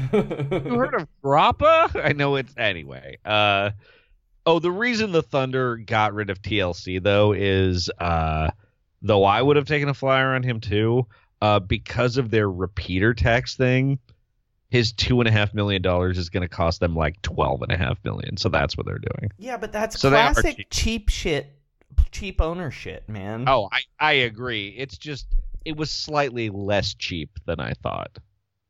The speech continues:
Speaker 2: But it's still, it's still, like, I wouldn't like that if I were, uh,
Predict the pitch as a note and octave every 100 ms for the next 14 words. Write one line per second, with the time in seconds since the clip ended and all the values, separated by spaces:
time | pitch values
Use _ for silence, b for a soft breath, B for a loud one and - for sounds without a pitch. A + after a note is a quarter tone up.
0 | _ _ _ - D3+ D3 - A3 A#3+ B2
1 | - _ G#2+ G#2+ E3+ F3 G2+ F#2 E2+ _
2 | _ - E2+ A2+ D#3+ F#2 E2+ F#2 E2+ G#2
3 | F#2+ E2+ D#2+ D#2+ D#2+ D#2 D#2+